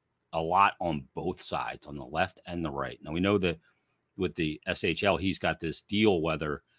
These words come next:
if he's not in the N H L, they, he could have to go back to Sweden. I don't think that would be good for his development at all.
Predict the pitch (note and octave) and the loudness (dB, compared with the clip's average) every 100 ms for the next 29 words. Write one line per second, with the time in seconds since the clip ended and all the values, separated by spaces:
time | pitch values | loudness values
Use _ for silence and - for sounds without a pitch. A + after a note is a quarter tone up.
0 | _ E2 - G2+ F2+ F#2+ F#2 E2+ E2+ F#2 | _ -10 -4 -4 0 0 0 -2 0 0
1 | E2+ F2 D#2 D2+ F#2 - - G#2 G2 E2 | -2 -2 -2 -2 -4 -4 -6 -6 0 -2
2 | - E2 E2+ D#2+ C#2 - - F2+ G2 C2+ | -2 -4 -2 -2 -4 -10 -6 0 0 -2
3 | E2 G2+ - E2 D#2+ D#2+ C#2 C#2+ D#2+ D2+ | -4 -2 -2 -6 -6 -8 -8 -8 -8 -8
4 | C2+ C#2+ - D2 D2+ - D#2+ F2 F2 E2 | -10 -12 -10 -8 -8 -10 -4 2 2 0